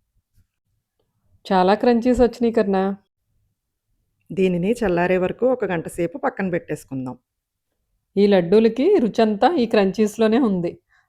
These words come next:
Speaker 1: అలా మెత్త మెత్తగా కరకరలాడుతూ తింటుంటే ఉంటుందబ్బా, ఆ రుచే వేరు. జీడిపప్పులు వేపావు కదా, అవి ఎప్పుడేస్తావు?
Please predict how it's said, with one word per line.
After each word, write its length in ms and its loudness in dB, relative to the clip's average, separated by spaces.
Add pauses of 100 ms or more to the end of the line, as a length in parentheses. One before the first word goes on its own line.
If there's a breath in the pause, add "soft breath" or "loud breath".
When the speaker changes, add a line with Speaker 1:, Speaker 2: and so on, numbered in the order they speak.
(100)
Speaker 1:
అలా 360 2
మెత్త 280 -2
మెత్తగా 480 0
కరకరలాడుతూ 800 0
తింటుంటే 720 -2 (220)
ఉంటుందబ్బా, 960 0 (1080)
ఆ 120 2
రుచే 380 2
వేరు. 320 0 (720)
జీడిపప్పులు 540 2
వేపావు 360 2
కదా, 320 0
అవి 240 -2
ఎప్పుడేస్తావు? 680 -2